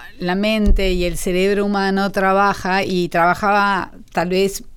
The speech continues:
de manera distinta y tal vez más cuando estaba en una situación de adversidad donde tenía que proveerse de todo,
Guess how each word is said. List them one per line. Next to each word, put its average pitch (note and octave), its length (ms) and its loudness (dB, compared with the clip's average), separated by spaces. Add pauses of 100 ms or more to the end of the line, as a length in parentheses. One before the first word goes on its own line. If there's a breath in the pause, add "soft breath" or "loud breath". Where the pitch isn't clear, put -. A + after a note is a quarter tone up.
de F3 160 0
manera F#3 320 0
distinta G#3 760 0
y F3+ 180 -2
tal D#3+ 260 -6
vez F#3 180 2
más A3 480 2 (400 loud breath)
cuando G3 220 0
estaba G3 680 0 (100)
en F3 180 -2
una G3+ 160 0
situación G3+ 800 -2
de F#3 160 0
adversidad F#3+ 600 0
donde G3+ 280 0
tenía G3 460 2
que F#3+ 100 2
proveerse F#3+ 680 2
de F3 180 0
todo, D#3 460 -4